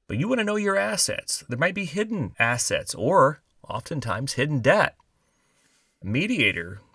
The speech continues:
is going to be no help to you whatsoever in discovering any of these hidden assets or hidden debts. That's your attorney's job. The third thing that you really wanna do is know your outcome.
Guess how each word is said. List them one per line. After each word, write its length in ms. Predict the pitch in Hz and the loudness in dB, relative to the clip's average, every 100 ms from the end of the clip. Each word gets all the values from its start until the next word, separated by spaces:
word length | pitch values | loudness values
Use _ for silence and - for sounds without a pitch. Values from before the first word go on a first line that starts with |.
| _ _ _ | _ _ _
is 100 | 117 | -4
going 120 | 156 | 0
to 60 | 135 | 2
be 100 | 123 | 4
no 440 | 120 131 147 233 | 4 6 6 4
help 340 | 160 160 202 - | 2 0 -2 -4
to 120 | 113 | -4
you 140 | 113 | 0
whatsoever 800 | 113 135 - 120 123 170 101 104 | 2 2 0 -2 0 0 0 -2
in 400 | 95 104 107 104 | -2 -4 -4 -4
discovering 880 | 98 101 - - 190 139 95 101 - | -2 -2 -2 -4 -4 -2 -4 -4 -6
any 240 | 107 165 | -6 -4
of 60 | 147 | -4
these 220 | 98 113 | -4 -6
hidden 280 | - 95 120 | -6 -6 -4
assets 500 | 82 90 - - - | -4 -4 -4 -6 -6
or 100 | 98 | -8
hidden 260 | 101 123 120 | -6 -4 0
debts. 360 | 175 - - - - _ _ _ - - | 0 0 -4 -14 -20 _ _ _ -20 -16
That's 200 | - - | -10 -4
your 80 | 196 | -2
attorney's 540 | - - 101 208 147 | -2 -4 -4 -4 -6
job. 320 | 101 73 - - _ _ _ _ _ _ _ _ - _ _ _ _ _ | -6 -8 -8 -20 _ _ _ _ _ _ _ _ -20 _ _ _ _ _
The 80 | - | -12
third 300 | 120 208 277 | -4 -2 0
thing 180 | - 135 | 0 0
that 180 | 98 - | 0 -2
you 80 | 95 | -4
really 220 | 92 85 | -2 -2
wanna 200 | 80 - | -4 -8
do 240 | - 107 | -10 -8
is 220 | 151 147 - _ _ - | -6 -8 -12 _ _ -10
know 180 | 92 143 | -2 0
your 180 | 226 160 | 0 -2
outcome. 600 | 185 254 - - - | -2 -4 -8 -12 -12